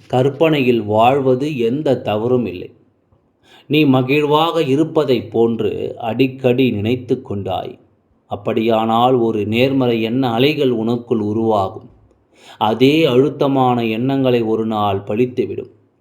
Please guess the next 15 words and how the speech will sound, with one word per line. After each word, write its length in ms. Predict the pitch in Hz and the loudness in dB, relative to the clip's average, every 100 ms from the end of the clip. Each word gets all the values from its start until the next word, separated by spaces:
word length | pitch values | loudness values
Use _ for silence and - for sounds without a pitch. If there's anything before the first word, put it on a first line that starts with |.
| _ _ - | _ _ -14
ஏனென்றால் 680 | 101 104 110 110 117 117 135 123 | -8 -6 -6 -2 0 2 2 0
எண்ணம் 380 | 104 113 127 123 | -2 -2 -2 0
போல்தானே 580 | 127 123 123 123 143 131 | 2 2 2 0 0 -2
வாழ்க்கை. 460 | 101 107 113 107 104 - _ _ _ _ _ - - | -2 -4 -4 -8 -10 -16 _ _ _ _ _ -16 -2
ஆசை 320 | 123 160 160 139 | 0 0 0 2
என்பது 380 | 131 127 123 123 | 2 4 4 4
அதை 260 | 113 113 110 | 2 2 0
அடைய 280 | 104 135 131 113 | 2 2 2 2
தகுதி 380 | 113 120 143 123 | -2 -2 -2 0
இருப்பவர்களுக்கு 800 | 113 131 131 120 117 113 - 101 | 2 2 4 2 2 0 -2 -4
மட்டுமே 480 | 101 104 123 120 120 | -4 -2 -2 0 0
வருகிறது. 520 | 104 98 98 95 - - _ _ _ _ _ _ | 0 -4 -4 -6 -6 -12 _ _ _ _ _ _
எனவே 400 | 113 113 113 117 113 | -4 -2 0 2 2
நீ 140 | 107 104 | 0 -2
ஒன்றை 340 | 98 101 98 | -2 -4 -2